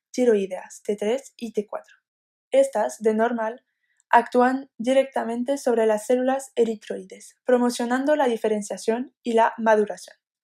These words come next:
Pero también favorecen la síntesis de eritropoyetina por el riñón. Por lo tanto, en caso de falta de T tres y T cuatro, habrá una disminución del efecto directo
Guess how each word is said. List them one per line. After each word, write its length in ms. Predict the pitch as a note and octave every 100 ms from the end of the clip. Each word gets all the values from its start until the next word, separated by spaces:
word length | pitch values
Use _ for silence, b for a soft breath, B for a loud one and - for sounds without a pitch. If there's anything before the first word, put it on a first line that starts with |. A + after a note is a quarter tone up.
| _ _ _ _ -
Pero 200 | C#4 D#4
también 440 | A#3 G#3 G#3+ - -
favorecen 540 | B3 B3 A#3+ C4+ C#4
la 100 | C#4
síntesis 640 | - C4+ C4 B3 C#4 C#4
de 160 | A#3 A3+
eritropoyetina 880 | A3 A3 B3 A#3+ A3 G#3+ A3+ A3+ A3
por 140 | A3
el 100 | G#3
riñón. 480 | G3+ G3 G3 F#3 _ _ _ _ _ _ _
Por 140 | - B3+
lo 160 | C4+
tanto, 340 | C4+ G#3 - - _
en 200 | - G#3+
caso 260 | G#3+ G#3+ B3+
de 120 | B3+
falta 340 | B3 G#3+ G#3+ G#3+
de 120 | G3+
T 160 | G3
tres 360 | - G#3+ G#3+ -
y 140 | A#3 G#3+
T 140 | B3
cuatro, 460 | B3 A3+ A3+ A#3 - b b b -
habrá 280 | A3+ A#3 B3+
una 240 | B3+ B3+
disminución 960 | G#3+ A3+ G#3+ A3 G3+ G3+ A3+ A#3 C4+ _
del 180 | G#3+ G#3+
efecto 420 | G#3 G#3 G#3 G3+ F#3+
directo 640 | G3+ A3+ B3 - A#3+